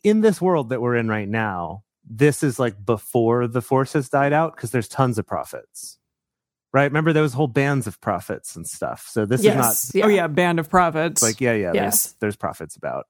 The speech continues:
Speaker 1: yeah.
Speaker 2: Okay.
Speaker 3: Cool.
Speaker 2: But the prophet Gad said to David, "Do not stay in the stronghold. Go into the land of Judah."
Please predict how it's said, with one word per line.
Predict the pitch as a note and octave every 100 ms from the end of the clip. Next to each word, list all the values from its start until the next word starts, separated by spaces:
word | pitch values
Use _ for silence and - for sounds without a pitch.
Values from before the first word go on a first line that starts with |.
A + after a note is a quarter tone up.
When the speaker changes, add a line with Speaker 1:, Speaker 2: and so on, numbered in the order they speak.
| _
Speaker 1:
yeah. | - C#2+ -
Speaker 2:
Okay. | - - - _ _ _ -
Speaker 3:
Cool. | F3+ -
Speaker 2:
But | - B3
the |
prophet | - D#4+ F4+ G4+ -
Gad | A#3 A3 G#3+
said | - G#3+ A3
to | A#3
David, | A3+ G#3+ F#3 F3 -
"Do | A#3+
not | G#3 G#3+ D4 -
stay | - - A3+
in | A3+
the | A3
stronghold. | - A3 G3 F3+ - F#3 -
Go | - G#3+ B3+ C4+
into | A#3 A#3
the | A3
land | G3+ G3 F#3+
of | E3
Judah." | F#3+ F#3+ - -